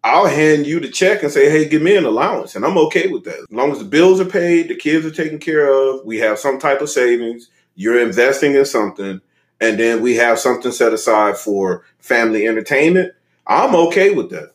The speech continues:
So, I, and I get that that's, that's typically the thing. And I have to admit, I am in a situation where I am the financial,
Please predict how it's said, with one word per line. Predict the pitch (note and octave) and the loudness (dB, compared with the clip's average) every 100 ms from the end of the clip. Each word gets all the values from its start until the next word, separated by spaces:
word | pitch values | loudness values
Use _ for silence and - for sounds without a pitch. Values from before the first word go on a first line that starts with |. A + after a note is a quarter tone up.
| _ _ _ _ | _ _ _ _
So, | - D#3 C#3 C3 A#2+ A2+ - | 0 4 6 6 4 0 -2
I, | C3+ - - _ _ | 0 -2 -6 _ _
and | C3+ | -2
I | D#3 D3+ | -2 -4
get | - D#3+ F#3 | 0 2 4
that | F#3+ F3 | 2 2
that's, | C3 C3 | 0 2
that's | A#2+ C3+ - | -2 -2 -4
typically | C#3 D3 D#3+ D3 | -6 -6 -8 -8
the | A#2 | -10
thing. | A#2 B2 D3+ - | -6 -4 -4 -2
And | A#2 | 0
I | B2 | 0
have | D3 D3 | 0 -2
to | D3+ | -2
admit, | C3 C#3 D3 | 0 0 0
I | A2+ A2+ | -2 -2
am | A#2 B2+ | -2 -2
in | B2+ | -4
a | |
situation | B2+ C#3 B2 A#2 A2+ A#2+ G#2+ | -6 -10 -6 -4 -4 -4 -4
where | G2 F#2+ | -2 0
I | F#2+ D#2+ | -2 -2
am | G#2+ A2+ A#2 | -2 -2 -4
the | G#2 G2 F#2 F2+ | -8 -8 -6 -2
financial, | G#2 A2 - G#2 F#2+ | 0 0 0 2 2